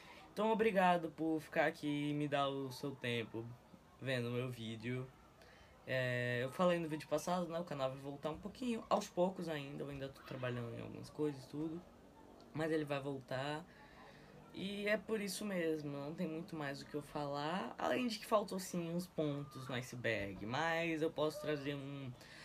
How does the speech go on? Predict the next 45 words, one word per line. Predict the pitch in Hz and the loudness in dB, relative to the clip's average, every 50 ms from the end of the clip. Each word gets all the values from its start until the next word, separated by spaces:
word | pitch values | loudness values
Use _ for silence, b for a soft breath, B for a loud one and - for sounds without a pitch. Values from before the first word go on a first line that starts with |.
| B B B B | B B B B
outros | - 226 262 240 - 240 208 | 4 4 4 4 4 0 0
vídeos | 208 226 220 202 175 180 185 | 2 2 2 2 2 0 -4
cobrindo | - - 190 185 185 185 185 180 180 | -4 -4 -2 2 4 6 6 6 6
esses | 175 180 - - | 4 4 2 -6
pontos | - - 165 170 175 - - - | -4 -2 -2 -2 -2 -2 -2 2
mais | 160 156 151 | 2 4 8
a | 160 160 | 6 6
fundo. | - - - - 175 170 165 151 139 123 120 | 6 4 -4 -2 0 2 2 2 0 0 -2
Como | 120 - 143 135 | -2 -2 -2 0
por | 139 147 | 2 2
exemplo, | 147 147 156 151 147 151 151 - 151 | 2 4 2 2 0 0 -2 -4 -4
tem | 147 170 156 | -2 0 0
muita | 156 165 185 185 208 | 0 0 0 0 0
coisa | - 185 180 - | 0 0 -2 -2
que | - | -4
eu | 175 | -4
que-, | 190 175 143 147 - B B B B B B B - | -2 0 0 -2 -4 B B B B B B B -8
queria | - - 165 151 170 165 | -2 0 2 2 2 4
falar | - 165 160 160 | 6 6 6 6
mais | 160 156 156 156 165 165 | 6 4 4 4 4 4
da | 151 165 160 | 2 2 2
briga | 151 156 156 151 | 4 2 2 2
entre | 165 170 175 156 | 2 -2 -2 -2
o | 147 | 0
Chevy | - 165 151 139 - | 2 2 2 0 0
Chase | - 147 147 143 139 | -2 -2 -2 0 -2
e | 135 | -2
o | |
Dan | 123 120 104 98 | -2 -2 -2 0
Harmon. | 117 139 160 180 180 180 175 175 175 170 170 170 165 165 160 160 156 151 151 151 - B B B B B B B B - | 2 2 4 4 6 4 4 2 0 0 -2 -2 -2 -2 -4 -4 -4 -6 -6 -8 -10 B B B B B B B B -6
Também | - - 147 180 185 | -4 0 2 2 2
tem | 185 196 170 175 175 | 4 4 4 4 4
a | |
história | 175 180 - 170 151 143 | 4 2 2 0 0 -2
do | 147 - | -2 -6
cancelamento, | - 139 - - 123 113 113 131 151 165 170 160 156 - 131 | -6 -4 0 4 4 4 4 4 4 4 4 2 0 -4 -8
dos | 123 120 127 123 | -8 -6 2 8
vários | 151 156 135 147 165 170 175 | 8 10 10 10 10 8 6
cancelamentos, | 170 147 127 139 135 127 127 135 139 139 143 143 143 - - - B B B B B - | 0 -2 -2 2 2 2 2 2 2 2 2 0 -2 -6 -10 -12 B B B B B 8
piadas | 202 202 202 208 208 196 | 10 10 10 10 8 4
ocultas | 208 208 202 - - 208 214 208 208 190 190 190 185 185 | 4 4 2 0 2 2 4 4 2 2 2 0 2 2
que | - 190 | 2 2
a | |
série | 185 185 185 170 165 165 | 2 4 4 4 2 2
tem | - - 180 175 175 170 170 165 165 160 160 160 156 151 151 | 0 -2 0 0 2 2 0 0 -2 -2 -2 -2 -2 -2 -2